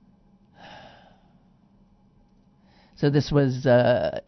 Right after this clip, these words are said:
this happened on Wednesday, yesterday, and it was a jury in, in Arizona that, uh, said, "Uh-uh,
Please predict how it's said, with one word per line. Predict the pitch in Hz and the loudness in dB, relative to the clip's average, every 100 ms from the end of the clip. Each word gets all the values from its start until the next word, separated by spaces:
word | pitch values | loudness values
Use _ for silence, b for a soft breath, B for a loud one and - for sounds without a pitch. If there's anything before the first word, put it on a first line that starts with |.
| - - - _ - - | -14 -14 -20 _ -16 -10
this | 120 | -6
happened | 113 104 101 | -4 -4 -6
on | 104 98 | -10 -10
Wednesday, | 95 95 - 95 92 | -12 -14 -14 -14 -12
yesterday, | 90 - 101 95 98 101 | -12 -14 -16 -12 -10 -10
and | 98 107 104 | -10 -10 -10
it | - | -12
was | 107 | -14
a | 107 | -14
jury | 104 107 104 92 95 | -12 -10 -10 -10 -12
in, | 98 - | -12 -14
in | - 107 | -14 -12
Arizona | 110 104 98 - 98 92 82 - _ b b b b b b b _ - | -10 -10 -12 -12 -12 -12 -16 -20 _ b b b b b b b _ -14
that, | 123 117 104 101 - - | -6 -4 -4 -6 -10 -16
uh, | 85 95 85 82 113 _ _ _ _ b b b b b _ | -12 -10 -10 -14 -16 _ _ _ _ b b b b b _
said, | - - 117 92 101 - _ - | -18 -10 -8 -6 -10 -14 _ -10
"Uh-uh, | 143 - 110 107 | -10 -8 -10 -10